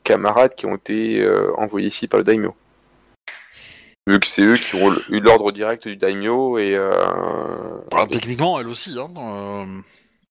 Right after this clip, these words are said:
Speaker 2: elle a pas eu l'ordre de vous aider. Enfin, elle a pas eu non plus,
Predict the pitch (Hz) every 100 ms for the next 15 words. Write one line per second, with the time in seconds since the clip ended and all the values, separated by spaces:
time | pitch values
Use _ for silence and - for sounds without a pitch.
0 | 123 123 165 190 175 190 175 143 139 139
1 | 143 135 - _ _ - 90 _ _ _
2 | - - - - 95 110 117 113 110 101
3 | 139